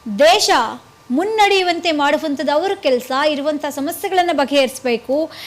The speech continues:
ಏನ್ ಕೊಡುಗೆಯನ್ನ ಕೊಡ್ತಾ ಇದ್ದಾರೆ ಕರ್ನಾಟಕಕ್ಕೆ, ದೇಶಕ್ಕೆ ಅಂತ ಹೇಳಿ ಒಂದಷ್ಟು ಪ್ರಶ್ನೆಗಳನ್ನ ಕೇಳ್ತಾ ಇರುವಂಥದ್ದು. ಈ ಹಿಂದೆ ಕಾಂಗ್ರೆಸ್ನವರು ಮುಖ್ಯಮಂತ್ರಿ ಸ್ಥಾನದಿಂದ ಇಳಿದಿದ್ದಾಗ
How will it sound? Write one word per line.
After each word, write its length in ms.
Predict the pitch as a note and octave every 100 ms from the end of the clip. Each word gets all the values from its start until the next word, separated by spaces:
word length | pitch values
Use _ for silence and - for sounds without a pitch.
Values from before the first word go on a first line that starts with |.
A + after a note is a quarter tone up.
| -
ಏನ್ 300 | C#4 F#4+ C5
ಕೊಡುಗೆಯನ್ನ 480 | - F4+ G#4 A4+ A4 G4+
ಕೊಡ್ತಾ 360 | F#4 C#4+ D#4+
ಇದ್ದಾರೆ 340 | D4+ C#4+ C#4+ D#4
ಕರ್ನಾಟಕಕ್ಕೆ, 920 | D#4 C4 C#4+ D4 C#4+ C4+ - C#4+ D4
ದೇಶಕ್ಕೆ 640 | A#3 C#4 C#4 C#4+ - D4 F4+ - - _ _ - -
ಅಂತ 180 | C4 B3
ಹೇಳಿ 440 | A#3+ F4+ C#4 - - - - - - - - - - - -
ಒಂದಷ್ಟು 720 | A4 A4 - - D4 A3+ -
ಪ್ರಶ್ನೆಗಳನ್ನ 600 | G#4+ - G#4 E4 C4 B3+
ಕೇಳ್ತಾ 460 | - D#4 C#4 - G#3+
ಇರುವಂಥದ್ದು. 580 | B3+ E4 C#4 G3 G3+ D#3 - - - - - - - - - - - - - - - - - - - -
ಈ 80 | E4+
ಹಿಂದೆ 520 | A4+ A#4 A4 G#4+ G#4+
ಕಾಂಗ್ರೆಸ್ನವರು 680 | G#4+ E4 F#4+ F#4+ F#4+ F4 F4
ಮುಖ್ಯಮಂತ್ರಿ 560 | E4+ D4+ - E4+ E4 E4+
ಸ್ಥಾನದಿಂದ 540 | E4+ D4 D4+ D4+ D4
ಇಳಿದಿದ್ದಾಗ 680 | D4 D4 F4+ A4 B3+ A#3 G3+